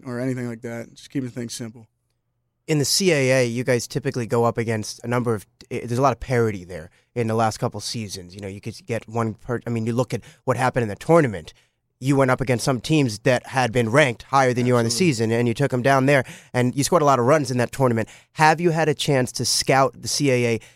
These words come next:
Speaker 2: this year, and what adjustments or preparations are you guys trying to make entering C A A play in a little bit?
Speaker 1: Um, we have. I mean, since I've been playing here for, what, four or five years now, I know of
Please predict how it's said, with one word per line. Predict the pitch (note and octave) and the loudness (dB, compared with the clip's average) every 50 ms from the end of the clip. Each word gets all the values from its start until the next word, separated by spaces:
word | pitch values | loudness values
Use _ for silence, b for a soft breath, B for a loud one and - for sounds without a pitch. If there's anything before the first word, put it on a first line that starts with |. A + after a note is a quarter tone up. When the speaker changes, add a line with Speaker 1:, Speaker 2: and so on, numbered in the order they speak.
| B B A#2+ | B B -2
Speaker 2:
this | B2 D3+ C#3 - - C#3+ | 0 2 2 2 2 2
year, | C#3 B2+ A#2+ A#2 A2 B B B B B _ | 4 4 4 4 2 B B B B B _
and | C3+ B2+ B2 | 0 2 4
what | B2+ D#3 E3 - | 4 4 4 4
adjustments | D3+ C3+ A2+ G#2+ A#2+ D3 C#3+ C3+ - - C#3+ C3+ B2+ A#2+ - - b b b b _ | 0 -2 -2 0 2 2 2 2 0 0 0 0 0 0 0 -4 b b b b _
or | - D#3 - | 0 0 2
preparations | - - - E3 D3 - C3 B2 B2+ D3 D#3+ D#3 - - C#3+ A#2 A2+ G#2+ - b b b b _ - | 0 0 0 0 0 2 2 2 4 4 4 2 0 -2 -2 -2 -4 -4 -8 b b b b _ -2
are | C3 | 0
you | C3+ C3 | 0 0
guys | A2+ C3+ B2 - | 0 0 0 0
trying | - D3+ C#3 C3 | 0 2 2 2
to | B2 | 4
make | A#2+ A#2+ A2+ - - | 2 2 0 0 -2
entering | C3 B2+ B2+ - - C#3 C3 A#2 G#2+ G2+ | 0 0 0 0 0 0 0 0 0 -2
C | - - - D3 | -2 0 0 2
A | B2+ B2+ A#2+ A2+ | 2 2 2 0
A | A2 | -2
play | - - C3 B2 A2+ | -2 -2 0 0 0
in | A2 A2 | 0 0
a | A2 | 0
little | A2+ G#2 A2 | -2 -2 -2
bit? | E2+ G#2 F#2+ F2+ - _ _ _ _ _ _ _ - | -4 -4 -6 -6 -10 _ _ _ _ _ _ _ -6
Speaker 1:
Um, | C#3+ C#3+ C#3+ D3+ | -4 -4 -2 0
we | E3+ F3+ | 0 2
have. | E3 D#3+ D#3+ E3 F3 F3 D#3+ | 4 4 6 4 4 4 2
I | D3+ | -2
mean, | D3+ C#3+ C#3 C3 | -2 -2 -2 -2
since | - D#3+ D#3+ C#3+ | -4 -6 -6 -2
I've | F3 E3+ E3 | -2 -2 0
been | D3 D3 C#3 - - _ _ _ _ _ | 0 -4 -4 -6 -8 _ _ _ _ _
playing | - D#3 D#3 D#3 D3 D3 | -4 -2 0 0 0 0
here | D3 D3 | 0 -2
for, | C3 - C#3+ C3 B2+ B2+ B2 A#2 | -2 -2 -2 -2 -2 -2 -2 -4
what, | B2 B2+ B2 A2+ - _ _ _ | -6 -6 -8 -8 -8 _ _ _
four | _ _ C#3+ C#3 C#3+ C#3 | _ _ -4 -2 -2 -2
or | C3+ B2 | -2 -4
five | - - C3+ C3+ C3 C3 | -4 -2 -2 0 0 0
years | C3 C#3 C#3 B2+ C3+ | 0 0 0 -2 -2
now, | C#3 C#3 C3+ C3 C3+ | -4 -2 -2 0 0
I | C3+ | 0
know | C#3 C#3+ C#3+ C#3+ C#3 C3+ C3 | 0 2 2 2 2 2 2
of | B2+ B2 A2+ - _ | 0 -2 -4 -6 _